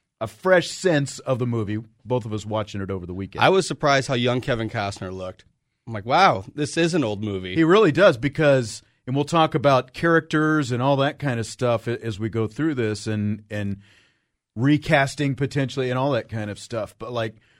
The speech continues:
Speaker 1: when you have to think about, okay, he was this old. I think he says he's thirty-six in the movie.
Speaker 2: Right.
Speaker 1: And
Speaker 2: Never
Speaker 1: that
Speaker 2: did anything crazy.
Speaker 1: Right.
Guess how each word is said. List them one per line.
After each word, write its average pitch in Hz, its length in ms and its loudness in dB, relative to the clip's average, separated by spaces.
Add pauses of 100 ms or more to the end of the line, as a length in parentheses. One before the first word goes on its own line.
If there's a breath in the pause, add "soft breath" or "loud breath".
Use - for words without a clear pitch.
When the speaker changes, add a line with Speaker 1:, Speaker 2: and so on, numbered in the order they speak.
(100)
Speaker 1:
when 165 160 0
you 165 160 6
have 190 120 6
to 170 80 -2
think 208 260 -2
about, 139 300 2
okay, 139 300 -2
he 143 160 -2
was 185 240 2
this 185 300 4
old. 151 480 2 (200)
I 123 80 0
think 175 180 -2
he 180 80 0
says 160 260 2
he's 139 180 -2
thirty-six 165 720 -2
in 131 160 -6
the 131 80 0
movie. 123 440 -2 (140)
Speaker 2:
Right. 101 220 -4
Speaker 1:
And 85 100 -10
Speaker 2:
Never 127 140 4
Speaker 1:
that 143 60 8
Speaker 2:
did 143 120 6
anything 147 260 4
crazy. 107 440 0
Speaker 1:
Right. 117 320 6